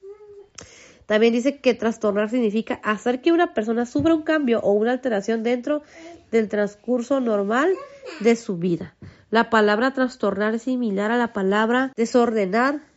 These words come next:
desarreglar, descomponer, revolver. Y aquí podemos ver que el versículo once de Amós capítulo cuatro, la versión Reina Valera mil novecientos sesenta, dice lo siguiente: Os trastorné como cuando Dios trastornó a Sodoma y a Gomorra.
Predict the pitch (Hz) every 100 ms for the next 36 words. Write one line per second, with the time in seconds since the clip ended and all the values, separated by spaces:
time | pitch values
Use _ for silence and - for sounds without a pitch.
0 | - 220 240 220 202 180 220 240 - 214
1 | - 247 214 196 202 196 233 254 _ _
2 | _ _ _ _ _ 190 220 240 196 185
3 | 160 170 170 - _ _ _ _ - 220
4 | 285 254 277 269 269 269 269 277 240 196
5 | 208 - 247 220 220 226 196 185 196 220
6 | - 220 214 196 196 202 196 185 190 190
7 | 208 208 196 185 208 - _ 196 214 214
8 | 208 208 196 208 202 208 202 175 170 175
9 | 165 - - - 214 214 - 220 - 202
10 | 190 214 302 302 226 214 208 190 196 185
11 | 262 392 - - - - _ - 233 196
12 | - 202 190 226 302 - 220 214 202 190
13 | 185 208 285 339 381 370 - 190 190 185
14 | 170 160 170 170 175